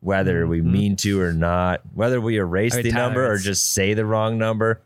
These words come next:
Speaker 2: But think
Speaker 1: We
Speaker 2: of the
Speaker 1: all be
Speaker 2: guy.
Speaker 1: cheating.
Speaker 2: I know, I a hundred percent agree. But think of the guys that it affected,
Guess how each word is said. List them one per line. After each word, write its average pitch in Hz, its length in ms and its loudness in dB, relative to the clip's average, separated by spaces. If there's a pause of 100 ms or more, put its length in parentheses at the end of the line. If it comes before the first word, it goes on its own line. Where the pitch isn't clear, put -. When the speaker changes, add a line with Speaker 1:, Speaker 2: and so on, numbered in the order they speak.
(160)
Speaker 2:
But 127 160 -6
think 143 160 -4
Speaker 1:
We 127 80 0
Speaker 2:
of 107 60 2
the 92 60 2
Speaker 1:
all 90 40 -2
be 131 60 -2
Speaker 2:
guy. 131 100 -2
Speaker 1:
cheating. 78 460 -4
Speaker 2:
I 120 80 0
know, 117 100 -2
I 113 180 -2 (280)
a - 40 -8
hundred 92 300 -6
percent 101 300 -6
agree. 120 200 -2
But 90 160 -4
think 131 160 -2
of 127 80 0
the 117 60 -2
guys 107 260 0
that 110 260 -2
it 113 160 0
affected, 95 640 -6